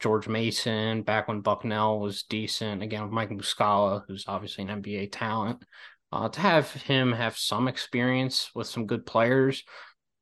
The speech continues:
I guess it's a positive for Holy Cross, 'cause you really can't do any worse <laughs> than Holy Cross is doing. They're definitely in the, uh,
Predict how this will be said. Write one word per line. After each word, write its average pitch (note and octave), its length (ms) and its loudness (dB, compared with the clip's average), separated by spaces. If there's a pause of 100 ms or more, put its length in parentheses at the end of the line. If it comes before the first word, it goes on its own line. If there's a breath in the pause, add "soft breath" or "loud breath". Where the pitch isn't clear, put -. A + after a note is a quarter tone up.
(120)
I F3+ 100 4
guess F3 280 4
it's E3 140 2
a D3 40 2
positive A2 560 0
for F2+ 160 -8
Holy G2 240 -4
Cross, - 460 -2
'cause A#2+ 180 -4
you A2 140 -2
really D3 640 10
can't B2 420 0
do A2+ 240 0
any G2+ 240 0
worse - 640 -2
<laughs> - 40 -6
than D3 120 -2
Holy B2 280 0
Cross G#2 360 2
is G2 140 -6
doing. F#2+ 360 -4
They're A2+ 120 0
definitely A#2+ 480 4
in A2+ 120 0
the, A2 200 -2
uh, G#2+ 100 -2